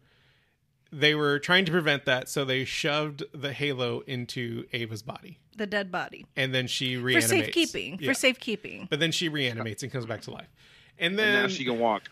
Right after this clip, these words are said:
Speaker 1: And now she can walk, which she couldn't walk since she was, like, a, a child and everything. Um, all right. Uh, watch the trailer, read the synopsis.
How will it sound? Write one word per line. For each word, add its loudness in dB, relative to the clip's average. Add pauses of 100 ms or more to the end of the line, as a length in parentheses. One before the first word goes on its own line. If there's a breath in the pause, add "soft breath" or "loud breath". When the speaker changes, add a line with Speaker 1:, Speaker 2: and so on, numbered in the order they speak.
Speaker 1:
And -4
now 2
she -2
can -4
walk, 0
which -4
she -8
couldn't -6
walk -4
since -10
she -8
was, -10
like, -6
a, -4
a -8
child -4
and -6
everything. -8 (500 soft breath)
Um, -4 (220)
all -2
right. 2
Uh, -6 (520)
watch 2
the -10
trailer, 0
read 2
the 0
synopsis. -2